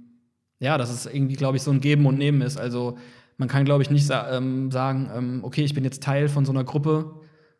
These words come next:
und, äh, sitz jetzt mal zu Hause, dreh Däumchen und warte dann, bis ich die tollsten Jobs, äh, mir zufliegen“, sondern man muss auch viel reingeben, ähm, Engagement zeigen natürlich, weil das natürlich in so einer Gruppenkonstellation auch wichtig ist zu sehen, dass dann jemand,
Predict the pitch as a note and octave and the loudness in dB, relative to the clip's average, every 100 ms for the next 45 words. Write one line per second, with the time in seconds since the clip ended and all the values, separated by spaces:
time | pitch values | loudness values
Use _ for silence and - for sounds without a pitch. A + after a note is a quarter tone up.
0 | _ - C#3 C#3 C3+ C3 C3 C3+ C#3+ C#3+ | _ -4 0 0 0 -2 0 0 -2 -2
1 | C#3+ C#3 C#3+ C3+ C#3+ D3 C#3+ C#3 C3+ C3+ | 0 0 2 2 4 4 4 2 2 2
2 | C#3+ D3 C#3 C3 C3 C#3 C3+ C3 C3+ C3 | 2 2 -2 0 0 0 0 0 0 -2
3 | C3+ C#3 C3+ C3+ C3+ C#3 D3 - - C3 | -4 -2 0 0 0 0 -2 -4 -6 -2
4 | C3 B2 - C#3 - C3+ C#3 B2+ B2 B2 | 0 0 0 -2 0 0 2 2 0 0
5 | B2 C3+ C#3+ B2+ - - C#3+ C#3+ B2 C#3 | 0 -2 -4 -8 -10 -2 2 2 2 2
6 | C#3+ C#3+ C#3 D3 - - - - _ - | 2 4 2 0 -4 -12 -20 -20 _ -6
7 | B2 B2 C3 C3 B2+ C3+ C3+ C#3+ C#3 C#3 | -4 -2 -2 0 2 2 2 2 0 0
8 | C3+ C3+ C3 C3+ C3+ C3+ B2 B2+ C3 B2 | 0 -2 -2 -2 -2 -2 -4 -4 -2 -2
9 | C3 C3 G#2+ B2+ B2 B2 A#2 C#3+ D3 C#3 | -2 -2 -2 -2 -2 -2 -4 -6 -4 -4
10 | B2+ C3+ B2+ C3+ C3 B2 C#3+ C#3+ A#2+ - | -2 -2 -2 -2 -2 0 0 0 -4 -6
11 | C3 A#2+ C3 C3 B2 B2+ B2 A#2+ B2 A#2+ | -8 -2 0 0 -2 -4 -4 -2 -2 -2